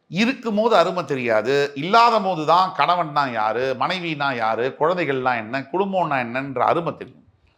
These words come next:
அப்ப வேதனைப்பட்டு பிரயோஜனம் இல்லை. இருக்கும் போதே புரிஞ்சுக்கணும், புடிச்சுக்கணும். அது ஒண்ணு. ரெண்டு, ரெண்டாவது, சனி பகவானுடைய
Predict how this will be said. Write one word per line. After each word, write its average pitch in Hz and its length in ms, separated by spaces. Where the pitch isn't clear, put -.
அப்ப 131 240
வேதனைப்பட்டு 151 760
பிரயோஜனம் 117 400
இல்லை. 92 380
இருக்கும் 240 360
போதே 254 200
புரிஞ்சுக்கணும், 220 600
புடிச்சுக்கணும். 202 420
அது 147 340
ஒண்ணு. 151 180
ரெண்டு, 170 720
ரெண்டாவது, 202 600
சனி 208 280
பகவானுடைய 220 600